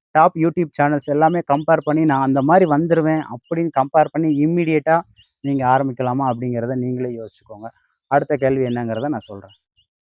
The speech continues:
இப்போ இத்தனை கேள்விகள் உங்க முன்னாடி இருக்கு.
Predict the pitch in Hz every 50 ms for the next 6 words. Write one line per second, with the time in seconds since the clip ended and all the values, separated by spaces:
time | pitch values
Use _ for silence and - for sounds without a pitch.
0 | _ _ _ _ _ _ _ _ _ _ _ _ _ _ _ - 165 165 151 -
1 | 165 170 190 208 - - - _ _ _ - 151 160 151 - 190 185 170 - -
2 | 165 175 185 185 175 170 180 185 196 196 - _ _ - 151 147 147 143 143 143
3 | 156 165 165 156 147 143 143 147 131 - 151